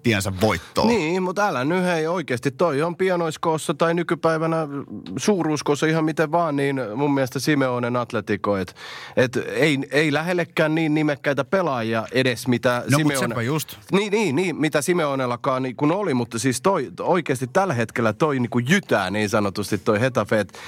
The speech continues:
Speaker 2: se on, se, se on vaan upeet seurata, miten ne noudattaa niinku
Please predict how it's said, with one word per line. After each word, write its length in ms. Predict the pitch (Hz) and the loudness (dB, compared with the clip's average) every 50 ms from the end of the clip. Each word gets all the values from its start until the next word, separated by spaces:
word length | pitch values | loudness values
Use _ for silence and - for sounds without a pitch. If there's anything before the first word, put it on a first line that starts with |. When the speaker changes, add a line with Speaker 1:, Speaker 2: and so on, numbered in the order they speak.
| - - - | -16 -16 -6
Speaker 2:
se 160 | - - 165 | -2 0 2
on, 180 | 160 131 - - | 2 0 0 -2
se, 220 | - 165 160 143 - - - - 101 92 90 - - - - - - - | 0 0 0 0 -2 -8 -12 -10 -10 -10 -10 -12 -14 -16 -16 -12 -4 0
se 120 | - 185 | 2 2
on 100 | 180 165 | 2 2
vaan 140 | 196 190 202 | 0 0 0
upeet 320 | 214 196 - 160 127 120 - | 0 0 0 0 0 0 2
seurata, 420 | - 156 151 139 123 - 117 117 | 2 2 2 2 -2 -2 -2 0
miten 320 | 117 120 120 - 135 123 | 0 0 0 2 2 2
ne 200 | 123 131 120 107 - - - 113 | 2 2 0 -2 -6 -8 -2 2
noudattaa 680 | 135 143 180 208 220 214 165 151 131 - - 143 131 127 | 2 2 2 2 0 0 -2 -2 -2 0 0 0 2 2
niinku 300 | 123 120 - 123 123 | 0 -2 0 0 0